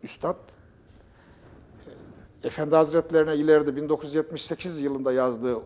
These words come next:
O diye bir şiir var. Ona diye. Orada bir yerde diyor ki,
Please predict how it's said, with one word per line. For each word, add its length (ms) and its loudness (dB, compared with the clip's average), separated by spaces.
O 440 6
diye 220 -2
bir 40 -8
şiir 300 -4
var. 240 -4
Ona 320 4
diye. 280 -4
Orada 340 4
bir 60 -2
yerde 260 4
diyor 160 6
ki, 200 -10